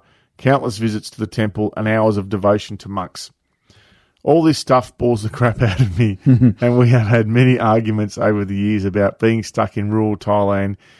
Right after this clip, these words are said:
Speaker 1: in the oppressive heat with no foreigners, no foreign food and no decent hotels.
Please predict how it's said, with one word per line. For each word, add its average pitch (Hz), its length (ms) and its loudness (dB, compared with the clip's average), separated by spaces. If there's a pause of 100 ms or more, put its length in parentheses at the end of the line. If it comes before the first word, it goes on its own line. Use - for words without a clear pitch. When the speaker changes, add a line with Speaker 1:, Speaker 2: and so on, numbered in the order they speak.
(240)
Speaker 1:
in 120 100 0
the 117 100 4
oppressive 113 480 0
heat 107 240 0
with 107 140 -6
no 104 180 0
foreigners, 95 580 -2 (400)
no 131 140 2
foreign 127 360 0
food 117 340 2
and 107 180 -4
no 107 140 2
decent 104 400 -2
hotels. 95 520 -2